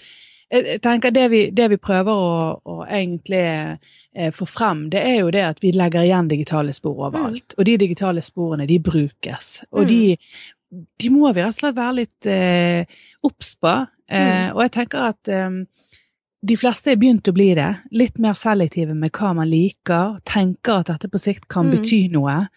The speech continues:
Speaker 2: Mm.
Speaker 1: Eh, det, du er, det er en del av profilen du skaper for din digitale tilstedeværelse.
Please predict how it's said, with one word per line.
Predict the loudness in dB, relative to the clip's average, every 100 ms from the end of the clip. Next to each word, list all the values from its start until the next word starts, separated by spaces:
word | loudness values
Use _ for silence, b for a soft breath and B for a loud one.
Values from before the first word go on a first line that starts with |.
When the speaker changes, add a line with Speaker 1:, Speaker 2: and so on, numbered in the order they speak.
| b b
Speaker 2:
Mm. | -6 -2
Speaker 1:
Eh, | 0 2 2 0
det, | 0 0 0
du | 2 2
er, | 2 -2
det | -2
er | 0 0
en | 2
del | 2 2
av | -2
profilen | -4 -4 0 2 2 -2
du | -6
skaper | -8 -2 0 -2 -4 -4 -4 -6
for | _ -2
din | 0 2
digitale | -2 -4 -6 -4 -4
tilstedeværelse. | -8 -14 -8 -6 -4 -4 -6 -8 -10